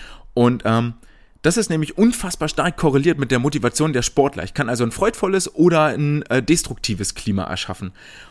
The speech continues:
Und, ähm, das sind auch die beiden wesentlichen, die hier unterschieden werden. Zum einen, das erste ist das Task Involving Climate. Ähm, das kann man so unter die Überschrift stellen, entwickel dich selbst.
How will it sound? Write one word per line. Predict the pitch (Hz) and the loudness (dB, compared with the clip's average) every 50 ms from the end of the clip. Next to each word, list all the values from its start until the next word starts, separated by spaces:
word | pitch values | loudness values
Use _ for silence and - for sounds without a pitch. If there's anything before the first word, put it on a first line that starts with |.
| - - | -16 -2
Und, | - 113 117 123 117 | 2 2 2 4 2
ähm, | 113 117 120 | 2 2 2
das | 131 160 | 2 0
sind | - 320 - | 0 0 0
auch | 147 170 | -2 -2
die | - 156 | -2 0
beiden | 123 127 127 151 151 139 120 | 0 2 2 2 2 2 2
wesentlichen, | 147 190 190 202 165 - 165 160 - 156 | 2 2 2 0 0 0 -2 0 0 -2
die | 135 143 151 | -2 -2 0
hier | 135 147 127 | 0 0 0
unterschieden | 120 110 117 110 - 202 220 220 202 | 0 0 0 0 0 -2 -2 -2 -2
werden. | 160 160 160 165 156 | 0 -2 -2 -2 -2
Zum | - - 123 | -4 -4 -4
einen, | - - 131 143 147 151 147 147 143 - - - - - - - | -2 0 0 2 2 2 0 -2 -4 -8 -14 -20 -20 -20 -4 -2
das | 117 117 - | -2 -2 0
erste | - 123 143 180 185 - - - | 4 4 4 4 4 0 -2 -2
ist | - 127 135 - 120 | -2 -2 -2 -2 -4
das | 107 - - | -4 -4 -6
Task | - - 139 - 180 175 - - | -6 -6 -4 -2 -2 -4 -2 -2
Involving | 139 139 123 131 143 156 151 156 160 151 | -2 -2 2 2 2 2 2 0 -4 -4
Climate. | - - - 127 135 156 175 190 208 240 233 - - - - - - - - - - - - - - _ _ - _ | -4 -4 -2 0 0 2 2 0 -2 -4 -6 -8 -18 -20 -20 -20 -20 -20 -20 -20 -20 -20 -20 -20 -20 _ _ -10 _
Ähm, | - 120 127 131 135 135 135 - _ | 0 0 0 0 -2 -4 -8 -4 _
das | 131 127 | -2 0
kann | - 180 | 2 2
man | 190 196 | 2 4
so | 143 143 | 4 6
unter | 143 147 143 | 6 6 4
die | 127 127 | 4 2
Überschrift | 127 175 214 185 - 170 151 - | 4 4 4 4 4 0 -2 -2
stellen, | - - 135 151 160 | 0 2 2 2 2
entwickel | - - 131 117 131 135 - 131 107 | 0 -2 0 0 0 2 2 2 2
dich | 92 131 107 - | 2 0 0 4
selbst. | 113 113 107 101 92 - - - - | 4 4 4 4 2 -2 -8 -10 -12